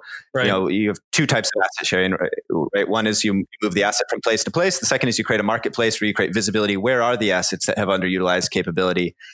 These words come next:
Speaker 2: And then through the centralized marketplace, you can access those, you know, you can, you can get a job done,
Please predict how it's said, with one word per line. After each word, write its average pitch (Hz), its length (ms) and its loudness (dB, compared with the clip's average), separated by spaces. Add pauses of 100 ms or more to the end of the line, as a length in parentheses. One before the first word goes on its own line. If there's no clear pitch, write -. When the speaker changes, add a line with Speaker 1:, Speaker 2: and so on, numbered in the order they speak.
(220)
Speaker 2:
And 95 180 0
then 98 100 2
through 101 180 -2
the 98 100 0
centralized 92 480 0
marketplace, 92 640 0
you 92 140 0
can 85 300 -2
access 92 440 -2
those, 87 420 0
you 92 120 0
know, 80 160 0
you 82 160 0
can, 85 320 0
you 98 100 0
can 98 220 -2 (140)
get 127 120 2
a 101 60 0
job 92 340 0
done, 85 340 0